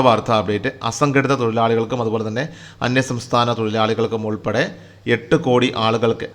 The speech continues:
റേഷൻ കാർഡ് ഉറപ്പാക്കണമെന്ന കർശന നിർദ്ദേശവുമായിട്ട് സുപ്രീം കോടതി. രണ്ടു മാസത്തിനകം നിർദ്ദേശം നടപ്പിലാക്കുവാനായിട്ട് സംസ്ഥാനങ്ങളോട് കോടതി നിർദ്ദേശിച്ചിരിക്കുകയാണ്. ഇത് സംബന്ധിച്ച് നേരത്തെ സുപ്രീം കോടതി ഉത്തരവ് പുറപ്പെടുവിച്ചിരുന്നു. ഉത്തരവ് നടപ്പാക്കാൻ പല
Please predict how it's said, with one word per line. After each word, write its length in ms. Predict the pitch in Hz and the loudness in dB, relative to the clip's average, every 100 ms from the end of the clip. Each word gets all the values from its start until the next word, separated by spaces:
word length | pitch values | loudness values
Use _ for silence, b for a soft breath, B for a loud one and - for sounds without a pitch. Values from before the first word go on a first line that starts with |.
| 120 | 4
റേഷൻ 280 | 127 143 127 | 4 4 4
കാർഡ് 220 | 123 127 147 | 6 6 4
ഉറപ്പാക്കണമെന്ന 720 | 127 123 117 113 117 113 113 117 - | 2 4 4 4 0 0 -2 -2 0
കർശന 260 | 117 - 127 120 | -4 -2 -4 -2
നിർദ്ദേശവുമായിട്ട് 760 | 110 117 117 120 110 110 117 - | 0 0 2 0 2 0 -2 -6
സുപ്രീം 260 | 110 113 98 | -2 -2 -2
കോടതി. 280 | 95 87 - - B B | -6 -8 -14 -18 B B
രണ്ടു 180 | 127 135 135 | 2 4 6
മാസത്തിനകം 500 | 131 127 127 120 143 143 | 6 4 0 2 2 2
നിർദ്ദേശം 380 | 113 120 127 120 | 2 0 0 -2
നടപ്പിലാക്കുവാനായിട്ട് 760 | 113 120 117 110 113 113 123 120 | -2 0 -2 0 -2 0 -4 -6
സംസ്ഥാനങ്ങളോട് 680 | 113 - 120 120 120 120 98 - | -8 -2 0 2 2 0 -2 -4
കോടതി 280 | 107 110 117 113 | -2 -2 -2 -4
നിർദ്ദേശിച്ചിരിക്കുകയാണ്. 840 | 107 113 - 110 107 107 98 123 202 B B B - | -2 -2 -4 -8 -6 -6 -2 -2 -2 B B B -8
ഇത് 100 | 120 123 | -4 -2
സംബന്ധിച്ച് 400 | 123 117 110 160 156 | -2 -2 2 2 2
നേരത്തെ 280 | 123 123 123 | 0 0 -2
സുപ്രീം 280 | - - 127 117 | -6 -4 -2 2
കോടതി 260 | 120 113 127 123 | 2 2 -2 -4
ഉത്തരവ് 280 | 123 123 120 | 0 2 2
പുറപ്പെടുവിച്ചിരുന്നു. 560 | 113 104 104 95 95 98 - B B 120 | -2 -4 -6 -6 -10 -14 -16 B B -4
ഉത്തരവ് 260 | 123 131 135 127 | 6 6 6 2
നടപ്പാക്കാൻ 480 | 117 123 120 123 120 - | 0 2 2 2 0 0
പല 140 | 117 | 0